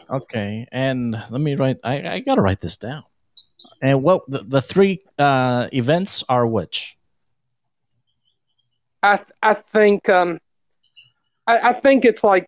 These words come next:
Speaker 2: the, like, the number of, like, like, ga-, ga-, games and stuff. Um,
Speaker 1: So what is the first event? Like
Speaker 2: Um, unassisted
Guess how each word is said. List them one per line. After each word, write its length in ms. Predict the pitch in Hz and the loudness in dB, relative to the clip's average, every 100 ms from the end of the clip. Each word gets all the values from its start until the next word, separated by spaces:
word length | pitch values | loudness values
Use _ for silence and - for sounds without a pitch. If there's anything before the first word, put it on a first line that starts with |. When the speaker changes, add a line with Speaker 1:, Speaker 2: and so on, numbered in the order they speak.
| _ | _
Speaker 2:
the, 420 | 180 175 170 165 - _ _ _ _ _ _ - _ _ _ _ _ _ - _ _ _ | 6 8 8 6 -2 _ _ _ _ _ _ -20 _ _ _ _ _ _ -20 _ _ _
like, 200 | 196 180 | -2 0
the 80 | 185 | 2
number 400 | 180 170 170 170 | 2 4 4 4
of, 120 | 151 | 4
like, 260 | 170 156 - - _ _ _ 196 | 2 2 -4 -20 _ _ _ -2
like, 300 | 165 - - _ _ - _ | -2 -2 -12 _ _ -20 _
ga-, 260 | 180 165 - | -2 -2 -2
ga-, 220 | 170 170 - | 0 0 -2
games 320 | 170 170 160 | -2 -2 -4
and 80 | 156 | -4
stuff. 580 | - 180 175 160 - - - _ - | 0 2 2 0 -6 -12 -16 _ -14
Um, 300 | 156 151 156 - 156 - - - | -12 -12 -14 -12 -12 -12 -18 -4
Speaker 1:
So 160 | 185 | 0
what 140 | 208 226 | 2 0
is 120 | 208 | -2
the 100 | 190 | -4
first 340 | - 185 - | -2 -4 -4
event? 260 | 113 92 73 _ _ _ _ _ _ _ _ _ _ _ _ - - | -6 -8 -12 _ _ _ _ _ _ _ _ _ _ _ _ -20 -8
Like 160 | 131 113 - - | -6 -6 -8 -4
Speaker 2:
Um, 240 | 202 190 196 _ _ _ - _ _ - _ - | 0 0 -4 _ _ _ -20 _ _ -20 _ -2
unassisted 920 | 233 262 214 - 247 - - 226 214 | 2 4 2 4 4 4 4 2 2